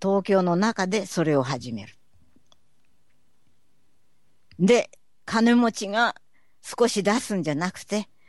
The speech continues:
これの、今の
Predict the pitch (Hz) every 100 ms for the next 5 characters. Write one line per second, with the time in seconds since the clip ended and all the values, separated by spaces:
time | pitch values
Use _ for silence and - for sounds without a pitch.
0 | - - _ _ - - - - 233 254
1 | 254 269 - - - - 220 240 214 220
2 | 214 -